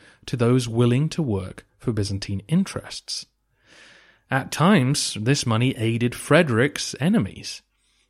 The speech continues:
And yet, whenever the suggestion came from Germany that the alliance might be renewed,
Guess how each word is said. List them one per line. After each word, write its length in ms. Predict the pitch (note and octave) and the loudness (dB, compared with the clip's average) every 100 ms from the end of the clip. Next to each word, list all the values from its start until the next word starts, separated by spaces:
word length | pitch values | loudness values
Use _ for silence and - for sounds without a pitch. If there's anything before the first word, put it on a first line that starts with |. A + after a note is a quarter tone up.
| - | -4
And 140 | C#3 C3+ | 0 4
yet, 280 | D3 A#2 A#2+ | 4 2 0
whenever 600 | A#2+ B2+ F#3 D3 A#2 B2+ | 0 4 4 4 2 0
the 80 | - | -4
suggestion 580 | - A2 B2+ A2+ - G2+ | -4 0 0 0 -2 -4
came 240 | G2+ A#2+ | 0 -2
from 160 | A2 G#2+ | 0 0
Germany 440 | A2 D#3+ D3+ A2 A#2+ - - | 2 4 4 2 -4 -8 -6
that 140 | A#2 | -2
the 100 | G#2+ | 0
alliance 460 | A2 C#3 C3+ A2 - | 4 6 6 4 2
might 220 | A#2+ B2 | 2 2
be 120 | A#2+ | 0
renewed, 540 | G#2+ G#2+ F#3+ F#3+ F#3 | 0 4 4 6 4